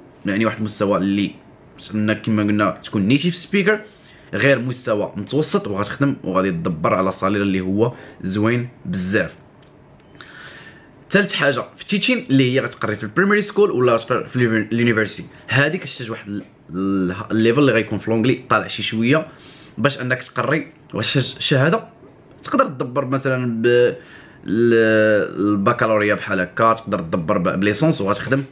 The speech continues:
ولكن الصالير كيكون طالع بزاف، وهذه كتحتاج شويه اللغه الانجليزيه. استغليتي دابا هاد الفتره دابا ديال الحجر الصحي، لان كلشي مسدود بنادم ما كيدير والو، ما كاين لا تصافير، ما كاين والو. او براكتيسي مزيان اللغه الانجليزيه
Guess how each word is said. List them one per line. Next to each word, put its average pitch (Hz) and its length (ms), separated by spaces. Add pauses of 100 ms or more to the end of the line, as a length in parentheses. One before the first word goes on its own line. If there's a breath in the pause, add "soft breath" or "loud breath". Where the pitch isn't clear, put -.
(120)
ولكن 98 300
الصالير 104 280
كيكون 90 280
طالع 87 160
بزاف، 80 340
وهذه 95 180
كتحتاج 175 340
شويه 220 480
اللغه 117 380
الانجليزيه. 85 600 (140)
استغليتي 180 400
دابا 165 280
هاد 131 120
الفتره 120 520
دابا 104 160
ديال 98 140
الحجر 113 200
الصحي، 104 400
لان 101 360 (200)
كلشي 196 240
مسدود 139 300
بنادم 127 180
ما 127 60
كيدير 120 300
والو، 120 280
ما 107 100
كاين 123 220
لا 113 80
تصافير، 120 520
ما 101 80
كاين 113 240
والو. 107 340 (640 loud breath)
او - 240 (280)
براكتيسي 180 420
مزيان 151 400
اللغه 143 220
الانجليزيه 190 600